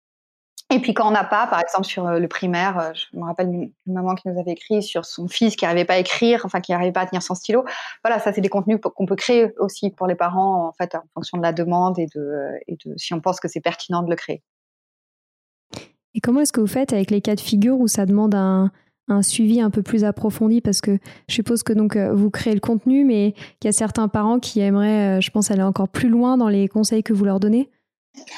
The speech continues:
Speaker 1: Alors, ça, ça arrive, euh, ça arrive. Euh, quand c'est des, alors, euh, je, ça dépend des contenus. C'est-à-dire que si c'est des contenus scolaires, on, on est enseignante et on sait faire et on continue le dialogue et ça passe par,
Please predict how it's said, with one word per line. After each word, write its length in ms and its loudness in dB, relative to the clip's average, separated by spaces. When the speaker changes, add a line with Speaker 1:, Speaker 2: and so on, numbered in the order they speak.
Speaker 1:
Alors, 360 2
ça, 220 -4
ça 260 0
arrive, 400 2
euh, 920 4
ça 200 0
arrive. 460 0
Euh, 600 0
quand 160 2
c'est 240 0
des, 240 4
alors, 380 0
euh, 100 -4
je, 200 -8
ça 80 2
dépend 240 2
des 80 2
contenus. 360 -4
C'est-à-dire 220 0
que 60 -2
si 140 0
c'est 120 2
des 100 4
contenus 300 0
scolaires, 460 0
on, 200 -4
on 180 -2
est 80 -2
enseignante 520 0
et 80 0
on 80 -4
sait 160 -2
faire 360 0
et 80 2
on 100 -2
continue 380 0
le 40 2
dialogue 480 2
et 140 4
ça 160 -2
passe 220 -4
par, 180 -4